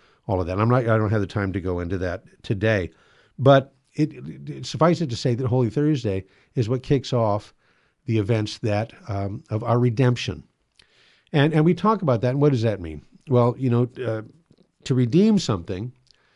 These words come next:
is to, is to buy back something that's been lost, all right, or to, uh, to, uh, give satisfaction or compensation for, for an offense, okay? That's what a redeemer does.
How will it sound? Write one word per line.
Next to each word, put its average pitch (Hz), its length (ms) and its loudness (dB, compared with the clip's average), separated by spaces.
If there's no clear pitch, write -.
is 113 280 -2
to, 127 280 0
is 113 220 -4
to 110 340 -4
buy 120 400 -2
back 117 420 -2
something 113 300 -4
that's 104 200 -6
been 98 160 -6
lost, - 520 -10
all 92 80 -8
right, 90 160 -6
or 92 220 -6
to, 95 340 -6
uh, 87 120 -4
to, 95 380 -2
uh, 92 60 -4
give 98 280 -2
satisfaction 113 720 0
or 92 80 -8
compensation 98 880 -6
for, 90 400 -8
for 90 220 -8
an 90 80 -8
offense, - 540 -8
okay? 92 240 -14
That's 107 200 -6
what 113 100 -2
a 101 40 -4
redeemer 98 540 -2
does. 92 500 -10